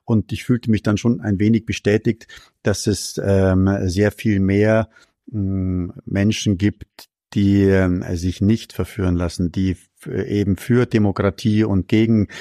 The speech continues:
die ganze rechte Seite auf die Straße gehen. Das Einzige, was mich dann vielleicht noch ein klein wenig,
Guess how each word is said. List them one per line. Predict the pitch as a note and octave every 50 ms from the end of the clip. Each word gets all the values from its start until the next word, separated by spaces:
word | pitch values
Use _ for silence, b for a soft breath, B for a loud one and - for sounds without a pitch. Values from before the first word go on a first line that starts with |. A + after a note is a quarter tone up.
| B B B B -
die | G2+
ganze | F2+ G#2 G2+ - - G2+
rechte | G2 G2 - - -
Seite | - - - G2 G2 F#2+ - - - -
auf | G2 A2 B2 A2+ -
die | - A2+
Straße | - - - G2 F#2+ G2+ G#2 - - G2
gehen. | F#2+ G2+ G2 G2 F#2+ B B B B B B B _ _ _ - -
Das | A2 -
Einzige, | - - A2 A#2 C3+ C#3+ - - C3+ C3 B2+ A#2 -
was | B2 A#2+ A2+ - -
mich | A#2 A#2 - -
dann | A#2 A2+ A2+ -
vielleicht | - G#2 G#2 G#2 A2 A2 - -
noch | A2 G#2+ G#2 - -
ein | - A2 G2
klein | - - G#2 G#2+ A#2 B2+ B2 G#2+
wenig, | A2+ A2 A2 A2 G#2+ G#2+ G#2+ G#2+ G2+ - - -